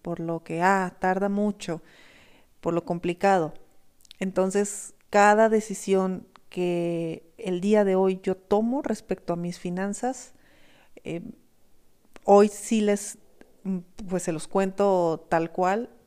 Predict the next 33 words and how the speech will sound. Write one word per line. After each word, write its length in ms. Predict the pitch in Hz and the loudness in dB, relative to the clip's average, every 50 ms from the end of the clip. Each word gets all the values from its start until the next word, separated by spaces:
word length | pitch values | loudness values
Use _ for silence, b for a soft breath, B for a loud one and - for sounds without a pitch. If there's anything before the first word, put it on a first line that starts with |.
| _ - | _ -8
porque 360 | - 196 185 185 - - 185 | -4 -4 -4 -4 -4 -4 -4
mi 160 | 190 190 190 | -2 -4 -4
primer 500 | 190 - 185 185 185 185 190 196 196 196 | -4 -6 -6 -4 -2 -2 -2 -2 -2 -2
pregunta 680 | - 208 208 202 202 208 208 208 202 - 214 220 226 220 | -4 -4 -2 -2 -2 -2 -2 -2 -2 0 0 0 0 -2
siempre 680 | - - - 196 185 185 190 190 190 190 196 196 208 | -6 -6 -6 -6 -6 -4 -4 -2 -2 0 0 -2 -4
es, 320 | 214 - - - - - - | -6 -8 -14 -18 -20 -18 -12
"¿Cómo 260 | - 196 190 190 190 | -10 -8 -8 -6 -6
puede 160 | - 185 185 | -6 -8 -8
ser 160 | 185 - 185 180 | -6 -8 -10 -8
más 220 | 180 180 180 - | -10 -12 -12 -14
fácil?". 360 | - - 180 - - - 190 _ _ b b b b b b b b b b b b b b b b b b _ _ _ - - - - | -16 -16 -16 -16 -18 -20 -20 _ _ b b b b b b b b b b b b b b b b b b _ _ _ -20 -18 -10 -6
Y 120 | 220 208 | -6 -6
casi 340 | - - - 214 208 - 226 | -2 0 0 0 0 0 -4
siempre 360 | 208 - 233 226 220 - 196 | -4 -2 -2 -2 -2 -4 -6
tengo 220 | - - 175 180 180 | -6 -6 -6 -4 -4
la 100 | 185 175 | -4 -4
respuesta. 640 | 175 170 - - - 160 160 - - - 170 165 _ _ _ - _ _ - | -6 -8 -12 -10 -10 -10 -10 -10 -12 -16 -18 -18 _ _ _ -20 _ _ -6
Entonces, 720 | 190 190 185 190 185 185 175 175 - 196 202 196 - - - b b b b b b b - - - - _ _ _ - | -6 -4 -2 -2 -2 -2 -2 -2 -2 -2 -2 -2 -6 -14 -20 b b b b b b b -20 -20 -20 -20 _ _ _ -14
se 200 | - - - 202 | -4 2 2 2
está 240 | 202 - 202 196 | 4 4 2 0
convirtiendo 640 | - 220 208 208 208 202 202 - 202 190 190 190 196 | 0 0 -4 -4 -4 -6 -6 -6 -4 -4 -4 -4 -4
en 60 | 196 | -4
una 200 | 196 196 196 190 | -4 -2 -2 -2
bola 260 | 190 196 196 196 196 196 | -2 0 0 0 0 -2
de 120 | 190 185 | -2 -4
nieve 360 | 185 185 190 190 190 185 185 | -4 -4 -4 -4 -4 -4 -4
muy 200 | 185 190 190 196 | -6 -6 -8 -8
sencillo 560 | - - 190 185 185 - - 202 196 185 185 | -8 -8 -8 -8 -8 -8 -6 -6 -4 -4 -4
hacer 240 | 175 180 - 185 180 | -6 -6 -6 -6 -4
dinero 320 | 175 180 180 180 175 175 175 | -4 -4 -4 -4 -6 -6 -6
para 180 | 180 170 170 | -6 -8 -6
mí, 220 | 165 175 170 170 - b b b b b b b b b b b _ _ | -8 -8 -10 -10 -14 b b b b b b b b b b b _ _
porque 720 | - 190 185 190 - - 180 180 180 180 175 - - - | -2 -2 -2 -2 -4 -4 -4 -2 -2 -2 -4 -6 -10 -18